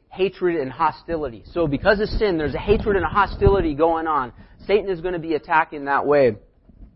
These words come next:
But here's good news right here. It says,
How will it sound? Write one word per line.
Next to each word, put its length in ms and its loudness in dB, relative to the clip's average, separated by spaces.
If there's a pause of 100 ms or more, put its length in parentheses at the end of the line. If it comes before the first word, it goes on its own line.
(180)
But 180 0
here's 260 2
good 220 2
news 400 0
right 240 2
here. 360 2 (4000)
It 100 -14
says, 300 0